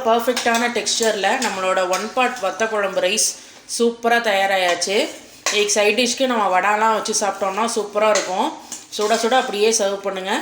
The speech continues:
கண்டிப்பா எல்லாருமே இந்த வத்த குழம்பு ப்ரீமிக்ஸ் ரெடி பண்ணி வச்சுட்டு அதுல இந்த மாதிரி ஒரு தடவை வத்த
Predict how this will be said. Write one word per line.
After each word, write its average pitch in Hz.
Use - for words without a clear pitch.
கண்டிப்பா 240
எல்லாருமே 214
இந்த 220
வத்த 175
குழம்பு 208
ப்ரீமிக்ஸ் 226
ரெடி 175
பண்ணி 202
வச்சுட்டு 214
அதுல 196
இந்த 196
மாதிரி 196
ஒரு 185
தடவை 180
வத்த 208